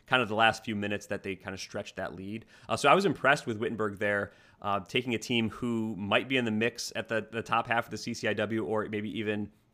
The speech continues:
a title contender for the C C I W. So for Wittenberg to, to mount that type of battle, it was on their home court, so that's an advantage, but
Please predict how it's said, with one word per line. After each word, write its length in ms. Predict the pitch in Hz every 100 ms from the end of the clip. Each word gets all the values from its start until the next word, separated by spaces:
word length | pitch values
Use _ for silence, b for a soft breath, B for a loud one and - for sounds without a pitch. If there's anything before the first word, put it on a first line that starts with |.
| -
a 100 | 101
title 340 | - 95 104
contender 360 | 107 113 113 113
for 120 | 107
the 40 | 104
C 180 | -
C 140 | 107 107
I 60 |
W. 260 | 98 101 110
So 160 | 107 110
for 140 | 113
Wittenberg 680 | 104 120 123 117 113 107 -
to, 400 | - 110 101 98 B B
to 100 | 107 - _ _ _ _
mount 300 | 107 117 117
that 140 | 113 -
type 180 | 120
of 120 | 104 98
battle, 340 | 98 101 110
it 60 | 113
was 160 | 120
on 100 | 135
their 100 | 117
home 180 | 101 117
court, 300 | - 107 104
so 40 | -
that's 160 | 110
an 60 | 117
advantage, 420 | 104 98 98 95
but 180 | 104